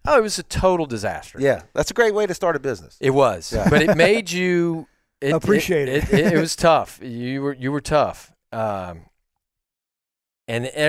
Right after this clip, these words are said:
Speaker 1: it just got slowly better, slowly better, slowly
Speaker 3: So wh-,
Speaker 1: better.
Speaker 3: where were y'all launching
Speaker 1: So
Speaker 3: these days?
Speaker 1: either a-, anywhere, Bayou Caddy, uh, La Francis.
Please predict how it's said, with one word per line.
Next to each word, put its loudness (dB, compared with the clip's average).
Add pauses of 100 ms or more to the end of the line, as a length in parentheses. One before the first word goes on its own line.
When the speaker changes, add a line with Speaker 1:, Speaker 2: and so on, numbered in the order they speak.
Speaker 1:
it -2
just -4
got -4
slowly 0
better, -4
slowly -2
better, -8
slowly 0
Speaker 3:
So -
wh-, 4
Speaker 1:
better. -2
Speaker 3:
where 6
were 0
y'all 4
launching -4 (380)
Speaker 1:
So 4
Speaker 3:
these -12
days? -6
Speaker 1:
either -2
a-, -4
anywhere, -2
Bayou 0
Caddy, -2
uh, -2
La -6
Francis. -6